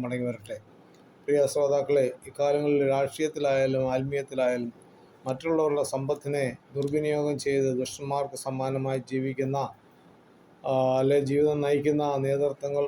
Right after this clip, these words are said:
ഒരു കാര്യം തിരിച്ചറിയണം. നിങ്ങൾ എത്ര സമ്പത്ത് വർദ്ധിപ്പിച്ചാലും ആ ലഭിക്കുന്ന സമ്പത്തുകളെ ആരും കാണാതെ വിഴുങ്ങിയാലും എല്ലാം ഉള്ളതുപോലെ അറിയുന്ന ദൈവം അതിനെ നിങ്ങളുടെ വയറ്റിൽ നിന്ന് പുറത്തെടുക്കും എന്നാണ് ദൈവത്തിൽ നിന്ന് ഓർപ്പിക്കുന്നത്.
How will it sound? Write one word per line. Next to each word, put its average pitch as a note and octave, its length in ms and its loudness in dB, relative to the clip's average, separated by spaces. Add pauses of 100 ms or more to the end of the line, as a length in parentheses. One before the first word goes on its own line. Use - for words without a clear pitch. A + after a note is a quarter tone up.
ഒരു C3+ 160 -2
കാര്യം C3 320 0
തിരിച്ചറിയണം. B2 520 -4 (420)
നിങ്ങൾ C3+ 260 -2
എത്ര E3 160 -2 (140)
സമ്പത്ത് D3+ 380 -4
വർദ്ധിപ്പിച്ചാലും C3+ 680 0 (160)
ആ C3 180 -4
ലഭിക്കുന്ന C3+ 460 -4
സമ്പത്തുകളെ C3 600 -2 (100)
ആരും B2+ 260 -2
കാണാതെ C3 400 -4
വിഴുങ്ങിയാലും B2 500 -4 (600)
എല്ലാം C#3+ 360 2 (100)
ഉള്ളതുപോലെ D3+ 600 4
അറിയുന്ന C#3+ 320 0 (260)
ദൈവം C#3 260 0 (160)
അതിനെ C3 300 -2 (560)
നിങ്ങളുടെ C3 280 0
വയറ്റിൽ C#3+ 360 0
നിന്ന് C#3 240 -2
പുറത്തെടുക്കും C3+ 540 -2 (240)
എന്നാണ് B2+ 260 -2 (100)
ദൈവത്തിൽ B2+ 460 -2
നിന്ന് B2 180 -8 (180)
ഓർപ്പിക്കുന്നത്. A2 480 -12